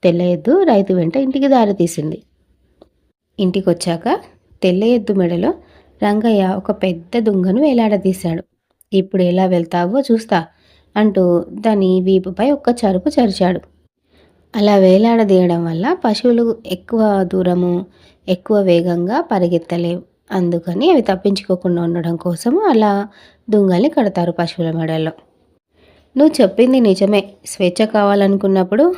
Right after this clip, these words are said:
ఆడంబరం వదిలేయాలి, తేరగా తినాలనుకున్నా, అందుకే నాకు ఈ గతి," అంటూ కన్నీరు పెట్టింది తెల్ల ఎద్దు. ఇప్పుడు రెండవ కథ విందాం.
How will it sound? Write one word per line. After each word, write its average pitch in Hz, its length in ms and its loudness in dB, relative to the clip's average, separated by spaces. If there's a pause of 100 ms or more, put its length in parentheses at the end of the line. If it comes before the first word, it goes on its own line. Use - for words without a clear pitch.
(120)
ఆడంబరం 190 540 2
వదిలేయాలి, 226 640 2 (500)
తేరగా 190 380 2
తినాలనుకున్నా, 196 840 -2 (400)
అందుకే 190 380 -2
నాకు 247 280 -2
ఈ 226 160 -4
గతి," 190 240 -4 (320)
అంటూ 190 260 0
కన్నీరు 196 460 -2
పెట్టింది 175 440 -6
తెల్ల 269 260 0
ఎద్దు. 202 340 -2 (1300)
ఇప్పుడు 233 440 0 (300)
రెండవ 170 360 0
కథ 151 200 -12 (100)
విందాం. 170 480 -2